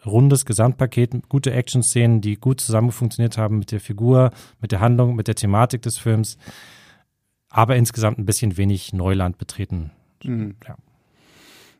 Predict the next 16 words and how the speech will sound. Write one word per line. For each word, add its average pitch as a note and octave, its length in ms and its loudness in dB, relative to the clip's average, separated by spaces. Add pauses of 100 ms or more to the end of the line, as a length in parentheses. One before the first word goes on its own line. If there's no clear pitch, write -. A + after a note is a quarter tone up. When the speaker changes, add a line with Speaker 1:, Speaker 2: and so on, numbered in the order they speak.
(180)
Speaker 2:
Ja, C#3+ 180 -4
ich C#3+ 120 -2
schwank D#3+ 280 2
zwischen D3+ 320 -2
anderthalb C#3 480 2
und B2+ 180 -2
zwei. C#3+ 540 0
Speaker 1:
Hui. A#2+ 240 -6
Speaker 2:
Ich - 120 -18
würde E3 240 2
ihm D#3+ 260 0
Speaker 1:
<laughs> B2+ 80 -4
Speaker 2:
wohlwollend E3+ 800 2
vielleicht D#3 400 0
sogar D3 300 0
zwei, D#3 320 0